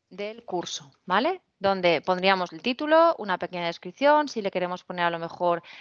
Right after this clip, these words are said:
eh, alguna imagen, ¿vale? Eh, podríamos, eh, ponerle alguna imagen.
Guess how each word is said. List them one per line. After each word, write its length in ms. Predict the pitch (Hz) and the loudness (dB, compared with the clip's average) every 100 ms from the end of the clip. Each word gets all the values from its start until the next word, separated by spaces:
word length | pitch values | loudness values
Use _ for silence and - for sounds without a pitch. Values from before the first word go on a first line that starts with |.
| - | -6
eh, 220 | 185 180 - | 2 4 4
alguna 380 | 185 175 170 | 2 2 -4
imagen, 460 | 165 214 277 320 330 | 2 2 4 0 -4
¿vale? 280 | 208 240 240 | -4 -4 -6
Eh, 280 | 175 170 165 | -6 -6 -6
podríamos, 480 | 175 170 165 170 - | -8 -6 -8 -10 -10
eh, 200 | 170 165 | -10 -8
ponerle 300 | 175 165 165 | -6 -6 -4
alguna 240 | 165 165 170 | -4 -4 -4
imagen. 440 | 208 254 - | -2 -2 -2